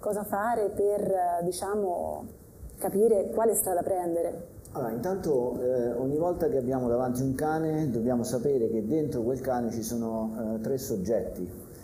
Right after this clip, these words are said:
Speaker 2: Allora, prima di tutto il cane è un cane e quindi appartiene a una specie che avrà degli istinti di specie. Poi ci sono le vocazioni di razza. Le vocazioni di razza è la selezione che l'uomo ha fatto per far fare a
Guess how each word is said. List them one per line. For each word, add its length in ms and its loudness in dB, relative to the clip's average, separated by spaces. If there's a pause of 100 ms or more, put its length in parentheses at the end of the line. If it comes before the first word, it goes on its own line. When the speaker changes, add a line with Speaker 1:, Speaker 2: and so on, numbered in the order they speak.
(300)
Speaker 2:
Allora, 200 4
prima 240 2
di 120 2
tutto 520 6
il 140 2
cane 300 2
è 20 2
un 160 4
cane 560 0
e 120 -4
quindi 260 2
appartiene 500 2
a 60 2
una 220 0
specie 760 0
che 100 0
avrà 260 4
degli 300 4
istinti 500 2
di 80 0
specie. 680 -4 (920)
Poi 280 8
ci 120 4
sono 220 4
le 100 6
vocazioni 480 4
di 120 6
razza. 440 0 (140)
Le 100 4
vocazioni 420 4
di 60 6
razza 260 4
è 40 6
la 80 6
selezione 680 4
che 80 4
l'uomo 280 4
ha 20 0
fatto 640 0
per 140 0
far 160 -2
fare 420 4
a 240 2